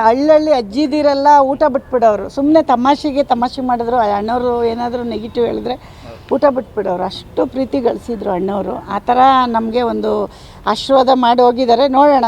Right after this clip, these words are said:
ನಮ್ಮ ಸಿನಿಮಾಗೂ. ಅದಕ್ಕೆ ಒಂದು ಮನ್ಸಲ್ಲಿ ಒಂದು ಬಂತು, ಅಣ್ಣವರು ಅಮ್ಮವ್ರನ್ನ ಮತ್ತು ನಮ್ಮ ಪುನೀತು, ಅಂಬರೀಷ್ ಅಣ್ಣವರು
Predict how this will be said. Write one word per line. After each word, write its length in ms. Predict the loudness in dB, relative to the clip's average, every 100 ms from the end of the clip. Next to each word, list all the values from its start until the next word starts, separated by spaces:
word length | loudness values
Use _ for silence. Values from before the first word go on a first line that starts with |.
| 0
ನಮ್ಮ 120 | -2 -2
ಸಿನಿಮಾಗೂ. 360 | -4 -2 -2 0
ಅದಕ್ಕೆ 240 | 0 0 0 0
ಒಂದು 180 | -2 -4 -4
ಮನ್ಸಲ್ಲಿ 380 | -4 0 2 2
ಒಂದು 120 | 2 0
ಬಂತು, 240 | 0 -2 -2
ಅಣ್ಣವರು 360 | 0 0 2 0
ಅಮ್ಮವ್ರನ್ನ 500 | 0 -2 -2 -2 -2 -4 -6 -20 -12 -6
ಮತ್ತು 160 | -2 -2
ನಮ್ಮ 120 | -2 -2
ಪುನೀತು, 340 | -2 -2 0 0 0
ಅಂಬರೀಷ್ 320 | 0 -2 -2 -2
ಅಣ್ಣವರು 320 | 0 0